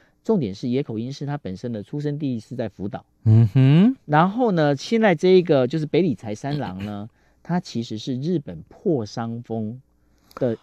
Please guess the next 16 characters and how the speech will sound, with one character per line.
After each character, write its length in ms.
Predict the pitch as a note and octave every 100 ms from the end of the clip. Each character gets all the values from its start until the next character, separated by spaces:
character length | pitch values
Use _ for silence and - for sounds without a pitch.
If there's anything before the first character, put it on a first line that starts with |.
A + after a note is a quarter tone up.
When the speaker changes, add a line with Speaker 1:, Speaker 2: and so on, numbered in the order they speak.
| -
Speaker 1:
引 200 | G#2+ G2
进 300 | - D3 A2
的 280 | G2 F2+ - _ _
重-， 200 | F3+ C#3 - _
最 220 | F3 D#3
重 240 | D3+ D#3
要 140 | C3+ A#2
的 80 | G2+
一 60 |
个 100 | G2+
人 180 | F2+ E2
物。 60 | G2
Speaker 2:
嗯 200 | C3+ C3+ -
哼， 200 | A#2 G#2
Speaker 1:
然 140 | E3
后 60 | A2